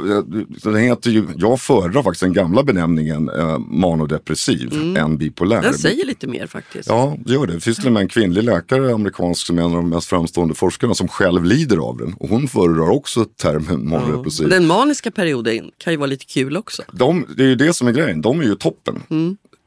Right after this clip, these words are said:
Speaker 1: De är ju nästan lite för toppen. Men de är ju också det som gör att man, då töms ju kroppen på allt endorfin och allt som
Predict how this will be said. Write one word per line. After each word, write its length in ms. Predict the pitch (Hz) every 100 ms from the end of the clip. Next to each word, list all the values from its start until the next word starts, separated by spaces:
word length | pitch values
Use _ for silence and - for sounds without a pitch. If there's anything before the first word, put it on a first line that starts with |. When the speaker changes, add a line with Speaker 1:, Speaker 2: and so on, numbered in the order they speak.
| _ _
Speaker 1:
De 280 | - 110 127
är 60 | 120
ju 440 | 110 104 98 92 -
nästan 280 | 95 - 87
lite 160 | 82
för 260 | - 175 147
toppen. 480 | - - _ 76 95 - _ _ _
Men 340 | 95 95 92 - -
de 380 | 85 101 113 117
är 40 |
ju 140 | 117 104
också 260 | 95 -
det 160 | 87 90
som 160 | - 85
gör 180 | 78
att 220 | 73 - 76
man, 480 | 76 76 53 50 60
då 160 | 85 -
töms 360 | - 98 101 92
ju 40 |
kroppen 400 | - 80 - 76
på 120 | 78
allt 220 | 76 69
endorfin 540 | 80 76 73 78 73 76
och 100 | 73
allt 200 | 71 67
som 680 | - - 69 69 62 53